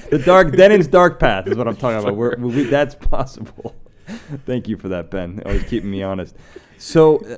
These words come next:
now we come up to, because, so as a cheap, shameless plug for another podcast of mine, Fascinating Nouns,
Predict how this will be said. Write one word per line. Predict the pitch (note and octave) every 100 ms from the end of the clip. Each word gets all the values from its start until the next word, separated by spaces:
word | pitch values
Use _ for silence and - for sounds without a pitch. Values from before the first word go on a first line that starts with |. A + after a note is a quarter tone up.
| -
now | A#2+ D#3 D3+
we | G#2+ B2+ C#3 D3
come | F#3+ A3
up | A3+
to, | - G3 E3+ - B2+ C3+
because, | F3 G#3 C#3+
so | D#3+ C#3+
as | C3+
a | C3
cheap, | C3 G3+ F3+
shameless | B2+ D#3 D3+ C#3+ C3
plug | - A#2+ G2+ F2+ F2 -
for | A#2+ G#2 G2 F2+
another | G#2+ A2
podcast | - G2+ F2+ G2 E2+
of | F2+
mine, | F2 F2
Fascinating | G#2 F#2 G2+ F#2 F2+
Nouns, | F#2+ F#2+ E2+